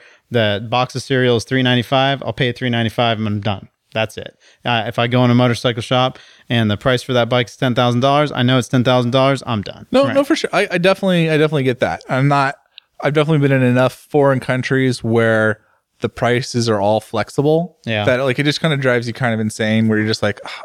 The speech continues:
Speaker 2: you know, I really just wanna buy lunch. Like,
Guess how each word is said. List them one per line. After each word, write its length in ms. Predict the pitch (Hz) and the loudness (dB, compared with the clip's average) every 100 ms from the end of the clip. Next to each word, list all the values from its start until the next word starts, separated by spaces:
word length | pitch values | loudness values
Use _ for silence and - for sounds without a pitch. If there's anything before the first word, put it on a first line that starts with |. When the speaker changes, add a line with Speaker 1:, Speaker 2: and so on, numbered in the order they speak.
| - | -6
Speaker 2:
you 60 | 120 | -2
know, 80 | |
I 80 | 107 | 0
really 320 | 104 104 104 | 0 2 2
just 200 | 101 98 | 0 -4
wanna 200 | - 101 | -2 -2
buy 400 | 95 98 98 95 - _ _ _ _ | -2 -2 -2 -6 -12 _ _ _ _
lunch. 540 | 107 95 92 - - - | -4 -2 -4 -6 -8 -8
Like, 160 | - | -10